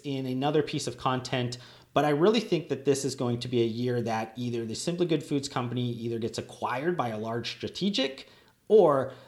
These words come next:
they go out and purchase somebody. So thinking about this as being the seller actually being acquired by a large strategic,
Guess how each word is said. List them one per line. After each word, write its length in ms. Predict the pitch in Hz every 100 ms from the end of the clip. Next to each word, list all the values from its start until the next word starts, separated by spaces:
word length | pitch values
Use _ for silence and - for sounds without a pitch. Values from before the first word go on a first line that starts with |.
| -
they 120 | 147
go 160 | 170 160
out 280 | 147 139 139
and 120 | 123
purchase 360 | - 123 113
somebody. 400 | - 135 117 95
So 300 | 90 - 143
thinking 340 | 131 190 220 208
about 240 | 165 147
this 360 | 147 143 - - -
as 440 | 117 117 120 107
being 220 | - 139
the 40 | 120
seller 640 | - 175 165 131 139 - -
actually 420 | 110 - - 120
being 240 | 117 113
acquired 640 | 113 - 123 123 120 117
by 140 | 113 107
a 80 | 107
large 360 | 104 104 -
strategic, 760 | - 101 - 214 175 127 123